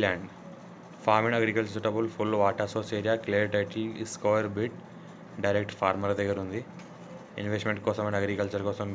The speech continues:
బెస్ట్ ల్యాండ్. ఈ ల్యాండ్‌కి కనెక్టివిటీ ఎలా ఉందంటే, ఒకటి స్టేట్ హైవే కనెక్టివిటీ ఉంది. ఆ స్టేట్ హైవే నుంచి just ఒక త్రీ కిలోమీటర్స్,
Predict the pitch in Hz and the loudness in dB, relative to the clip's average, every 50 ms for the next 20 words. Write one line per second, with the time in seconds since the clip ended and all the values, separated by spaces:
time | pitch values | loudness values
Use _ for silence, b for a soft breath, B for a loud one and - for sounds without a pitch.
0 | 95 101 98 - - - 101 95 95 98 117 120 - - - B B B B B | -2 -4 -4 -2 -2 -2 0 0 -2 -2 -4 -8 -12 -16 -18 B B B B B
1 | - - 110 107 107 107 104 104 101 101 101 98 95 98 101 101 107 110 107 104 | -4 0 2 2 4 4 2 2 2 2 0 0 2 4 4 4 4 4 2 2
2 | 107 110 107 101 113 110 107 107 107 113 110 110 110 110 107 107 101 104 104 104 | 2 2 4 4 2 2 2 4 4 4 6 6 6 4 4 4 4 6 6 4
3 | 104 104 101 101 95 92 90 117 127 139 - - - - - - - - - - | 4 2 0 -2 -2 -2 -2 -2 -2 -2 -4 -8 -16 -16 -16 -16 -16 -16 -12 -10
4 | - 101 117 110 107 - 107 107 107 104 107 - - - - - - - - - | -4 0 0 2 2 2 2 2 2 -2 -4 -6 -12 -16 -16 -18 -18 -18 -16 -12
5 | - - - - 113 110 98 110 110 110 104 104 - - - - - - - - | -10 -2 4 4 4 4 6 4 4 4 4 2 0 0 -4 -14 -16 -18 -18 -18
6 | - - - - - - - - - - - - - - - - - 107 107 104 | -18 -18 -18 -18 -18 -18 -16 -16 -16 -18 -18 -18 -18 -18 -16 -4 2 2 2 4
7 | 90 113 110 107 110 107 101 101 95 120 123 120 113 - 117 113 107 110 110 113 | 4 4 4 4 4 4 2 2 0 0 0 0 0 2 2 4 4 6 6 6
8 | 117 113 110 107 107 98 - - 117 110 107 110 104 95 - - - - 110 107 | 4 4 2 2 2 2 4 4 4 4 4 4 2 2 -2 -6 -2 0 2 4
9 | 98 107 104 101 95 92 120 143 - | 4 4 4 2 2 2 0 0 -2